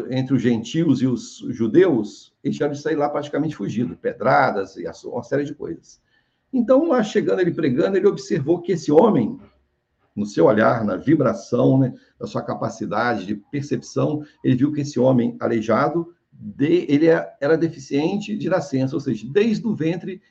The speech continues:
de sua mãe. Ou seja, ele já veio à luz, já nasceu,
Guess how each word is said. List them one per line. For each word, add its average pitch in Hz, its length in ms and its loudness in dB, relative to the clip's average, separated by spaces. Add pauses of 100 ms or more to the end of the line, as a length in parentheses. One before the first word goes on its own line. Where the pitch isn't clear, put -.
de 139 100 -2
sua 165 220 -2
mãe. 98 300 -2 (420)
Ou 135 140 -8
seja, 110 400 -4 (220)
ele 113 180 0
já 156 180 0
veio 156 280 2
à - 20 2
luz, 98 280 -2
já - 200 -8
nasceu, 127 680 0